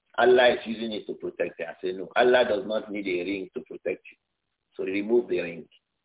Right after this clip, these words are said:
So as I encouraged him, he saw that I was insisting. He said, "You go and remove it at home." I said, "No, remove it here and never wear it again. If you put it on again,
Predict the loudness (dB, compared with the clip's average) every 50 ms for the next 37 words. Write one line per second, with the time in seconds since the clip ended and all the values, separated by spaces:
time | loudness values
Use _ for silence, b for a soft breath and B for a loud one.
0 | _ _ _ _ _ _ _ _ _ _ _ _ _ _ _ 0 2 2 2 4
1 | 4 4 6 6 4 4 4 4 6 6 8 6 4 2 0 -2 -2 -2 0 6
2 | 10 10 12 12 10 10 8 8 8 6 6 4 2 -2 -4 -6 -12 -18 -12 _
3 | -10 -10 -6 2 2 2 2 2 -2 -14 -4 0 2 4 4 4 2 -2 -4 -6
4 | -8 -6 2 4 4 4 4 2 -2 2 2 2 2 6 6 4 4 4 2 -4
5 | -6 -8 -8 -8 -8 -6 -6 -10 -12 -10 -2 2 2 2 2 0 -2 -8 _ _
6 | _ _ _ _ -4 -2 2 6 6 8 8 10 10 10 10 12 10 10 10 8
7 | 4 2 -2 -4 -2 -2 -2 -2 -4 -8 _ b b b b b b 0 2 2
8 | 2 0 -2 -2 -4 -4 -4 -4 -2 0 0 0 2 0 -2 -2 -2 -2 -2 -4
9 | -6 -8